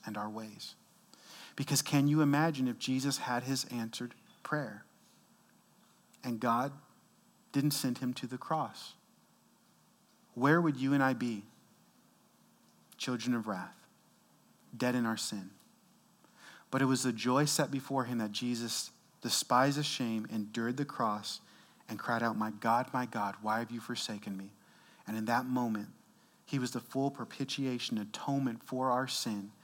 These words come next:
and he poured out his righteousness on those that would believe to receive freedom and joy and strength and redemption and liberty and our joy at his cost. Here's the last thing I just want to blow your mind in.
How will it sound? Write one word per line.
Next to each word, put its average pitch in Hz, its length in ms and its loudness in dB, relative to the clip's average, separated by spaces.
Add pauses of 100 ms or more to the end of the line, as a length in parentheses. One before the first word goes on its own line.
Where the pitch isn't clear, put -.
(400)
and 117 100 -6
he 117 80 -10
poured 127 300 0
out 120 140 4
his 127 240 0
righteousness 117 840 -2
on 113 200 -2
those 117 260 -4
that 113 140 -4
would 117 140 -8
believe 117 420 -4
to 113 100 -8
receive 110 420 -4
freedom 123 460 -4
and 104 200 -4
joy 117 360 -6
and 104 160 -4
strength 120 420 -4 (240)
and 117 140 -2
redemption 117 540 -2
and 107 320 -6
liberty 127 400 2 (260)
and 117 160 -4
our 127 260 4
joy 120 600 0 (680)
at 107 120 -8
his 127 280 -2
cost. - 600 -10 (2750)
Here's 170 160 10
the 151 80 10
last 147 280 12
thing 131 160 6
I 123 60 6
just 113 160 -2
want 120 100 4
to 113 60 2
blow 113 160 4
your 117 140 4
mind 117 280 4
in. 113 160 0